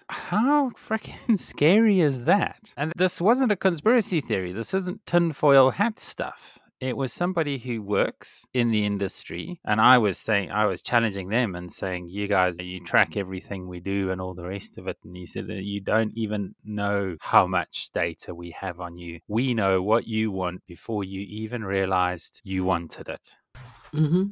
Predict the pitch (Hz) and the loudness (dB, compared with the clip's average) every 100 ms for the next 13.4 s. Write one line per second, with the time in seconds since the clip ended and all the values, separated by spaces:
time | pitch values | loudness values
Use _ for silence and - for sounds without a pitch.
0 | - _ - 147 123 151 147 139 - - | -8 _ -12 -10 -6 -4 -2 -4 -8 4
1 | 208 269 302 233 185 185 151 147 165 185 | 4 6 6 8 8 8 2 -6 2 2
2 | 160 175 175 175 202 226 202 170 175 156 | 4 4 6 8 8 8 6 8 8 6
3 | 156 147 143 - 160 147 127 - 165 135 | 2 0 -2 0 2 4 2 -2 -2 2
4 | 160 165 160 143 135 - - 156 127 156 | 4 6 4 2 -2 -4 0 0 0 0
5 | 156 156 - _ - - 185 226 247 185 | 4 4 2 _ -6 0 4 4 6 8
6 | 180 202 208 180 151 156 143 - - 151 | 8 8 4 4 6 6 4 -2 -4 0
7 | 147 - 170 165 151 131 131 175 170 147 | 0 2 0 0 -6 -6 -2 2 6 6
8 | 120 131 131 - 143 151 147 147 147 - | 4 -2 -6 -6 2 4 6 6 4 2
9 | - - - 147 123 147 131 143 131 127 | -4 -4 -2 -2 -2 -4 -2 -2 -2 -2
10 | 135 139 - 123 139 143 110 135 - - | -2 -2 -4 -6 -2 -2 -2 -4 -4 -8
11 | - - 139 - 143 131 131 123 131 135 | -10 -6 -6 -2 -2 -2 -4 -6 -6 -6
12 | 127 135 135 - _ - 151 131 131 143 | -4 -4 -6 -12 _ -8 -6 -4 -4 0
13 | 156 160 135 | 2 0 -4